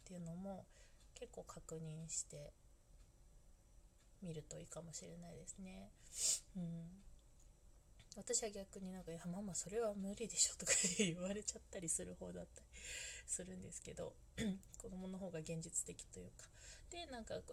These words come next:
「でもさ、これが、これ、こうやってさ、こうやったらさ、できそうな気がするんだけど、どう？」とかって言って、ちょっとね、プレゼンすると、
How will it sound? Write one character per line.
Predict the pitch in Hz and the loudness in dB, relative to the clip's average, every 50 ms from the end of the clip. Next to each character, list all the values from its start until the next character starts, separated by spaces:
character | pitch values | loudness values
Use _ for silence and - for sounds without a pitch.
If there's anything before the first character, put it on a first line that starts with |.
| - 240 | -2 0
「で | 254 285 | 0 -2
も | 277 233 | -2 2
さ、 | 214 - 208 - | 0 0 0 0
こ | - 233 | 0 0
れ | 220 202 | 2 2
が、 | 208 214 | 0 -2
こ | - - 214 | 0 0 0
れ、 | 190 170 | 0 0
こ | - - 190 | -2 0 0
う | 180 | 2
や | 175 - | 2 0
っ | |
て | - - - | -2 -2 -2
さ、 | - 185 | -2 -2
こ | 170 - - 180 | -2 -4 -4 -4
う | |
や | 180 | -4
っ | |
た | - - 190 | -2 0 0
ら | 170 170 | 0 0
さ、 | - - 165 | -2 -6 -6
で | - 180 | -6 2
き | - - | 8 8
そ | - - 190 | 8 8 8
う | 175 | 0
な | 160 165 | -2 -2
気 | - - 190 | -4 -4 -4
が | 185 160 | -2 0
す | - - 170 | 0 0 0
る | 175 180 | -2 -2
ん | 160 | -2
だ | 165 160 | -2 -4
け | - 165 | -4 -2
ど、 | 165 165 160 | -2 -2 0
ど | 160 175 170 160 156 160 170 202 240 | 0 0 0 2 2 2 2 2 0
う？」 | 277 - - | -4 -6 -8
と | - | -6
か | - - - | -2 -2 -4
っ | - | -4
て | - - - - | -4 -8 -6 -6
言 | 71 - | -6 -6
っ | |
て、 | - - - - 269 277 254 - - - - - - - - - - - - - | -8 -8 -4 0 2 4 4 2 0 -6 -10 -12 -12 -12 -12 -12 -12 -12 -10 -8
ち | - - | -6 -6
ょ | 180 | -6
っ | - | -4
と | - 165 | -2 0
ね、 | 160 165 160 165 - | 0 0 -2 -2 -4
プ | - - 175 | -4 0 0
レ | 160 156 | 0 0
ゼ | 160 156 151 | 0 0 0
ン | 156 | 2
す | 160 - 170 | 0 0 -2
る | - 160 - - | -4 -8 -8 -6
と、 | - - - - | -4 -4 -4 -4